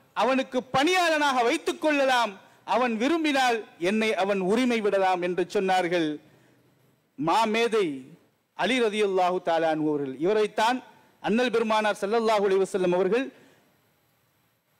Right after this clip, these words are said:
கல்வியினுடைய வாசல் என்று வர்ணித்தார்கள். அருமையானவர்களே, ஹதரத் அபூ ஹனீஃபா ரஹ்மத்துல்லாஹி அலைஹி அவர்கள்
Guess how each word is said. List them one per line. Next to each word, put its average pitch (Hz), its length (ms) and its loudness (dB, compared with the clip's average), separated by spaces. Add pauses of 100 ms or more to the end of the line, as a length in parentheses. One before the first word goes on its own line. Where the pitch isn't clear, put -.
(560)
கல்வியினுடைய 226 680 0
வாசல் 226 400 0
என்று 202 260 -2 (120)
வர்ணித்தார்கள். 160 600 -4 (840)
அருமையானவர்களே, 190 800 -2 (680)
ஹதரத் 208 320 -2 (120)
அபூ 220 140 0 (120)
ஹனீஃபா 247 360 0 (140)
ரஹ்மத்துல்லாஹி 202 680 -2
அலைஹி 165 180 -2
அவர்கள் 156 500 -2